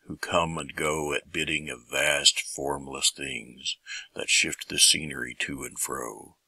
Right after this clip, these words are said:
flapping from out their condor wings invisible woe.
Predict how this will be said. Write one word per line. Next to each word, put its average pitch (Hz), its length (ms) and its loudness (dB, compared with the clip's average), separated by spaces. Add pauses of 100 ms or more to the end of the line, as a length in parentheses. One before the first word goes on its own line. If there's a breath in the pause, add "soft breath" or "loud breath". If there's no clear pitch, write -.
(380)
flapping 67 640 -2
from 62 300 -6
out 62 340 -2
their 58 200 -4
condor 62 680 -4
wings 60 720 -2 (380 soft breath)
invisible 65 960 0
woe. - 480 -8